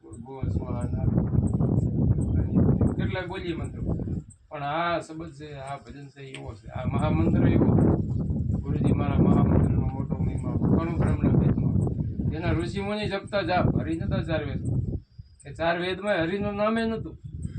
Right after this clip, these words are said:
ત્યારનો આ મહામંત્ર છે. આ મહામંત્ર આપણને સંતો આપ્યો છે, આપણને મળ્યો. અને કિંમત કરીએ તો,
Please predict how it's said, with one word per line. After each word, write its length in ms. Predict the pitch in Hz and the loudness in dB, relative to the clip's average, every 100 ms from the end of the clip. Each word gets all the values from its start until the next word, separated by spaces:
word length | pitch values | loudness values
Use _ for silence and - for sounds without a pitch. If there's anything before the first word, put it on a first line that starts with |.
| - | 0
ત્યારનો 300 | - - - | 2 2 2
આ 140 | 202 | 2
મહામંત્ર 580 | - - - - - - | 4 4 4 6 4 4
છે. 300 | - - - - - - - - - - - | 4 2 0 0 2 2 4 2 2 0 0
આ 220 | - 135 | 0 -2
મહામંત્ર 600 | 202 302 160 160 165 320 | -4 -2 -2 -4 -6 -8
આપણને 420 | - 302 - 302 - | -10 -10 -12 -8 -6
સંતો 480 | - - - 110 - - - - - | -4 -6 -8 -8 -4 -4 -4 -6 -2
આપ્યો 400 | 156 - 175 - | 0 0 0 2
છે, 40 | 127 | 4
આપણને 340 | - - - | 4 4 4
મળ્યો. 600 | - - - - - - - - - - - - - - - - - | 4 4 4 4 2 0 0 2 2 2 2 2 2 2 2 2 2
અને 200 | - - | 2 4
કિંમત 460 | - - - 160 - | 4 4 4 2 2
કરીએ 220 | - - | 0 -2
તો, 180 | - | -6